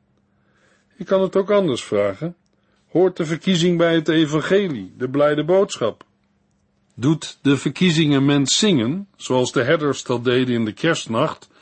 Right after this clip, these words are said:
toen ze de blijde boodschap van Christus geboorte hoorden? Als dat niet zo was,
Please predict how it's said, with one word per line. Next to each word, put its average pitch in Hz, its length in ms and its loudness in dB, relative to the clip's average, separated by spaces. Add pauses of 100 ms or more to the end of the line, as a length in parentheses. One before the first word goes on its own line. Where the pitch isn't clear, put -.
(300)
toen 151 220 2
ze 123 140 -6
de 117 120 0
blijde 143 420 0
boodschap 151 520 -2
van 117 220 -6
Christus - 500 -2
geboorte 135 560 0
hoorden? 110 640 -2 (840)
Als 113 260 -2
dat 110 160 -2
niet 147 240 0
zo 123 220 0
was, 101 440 -8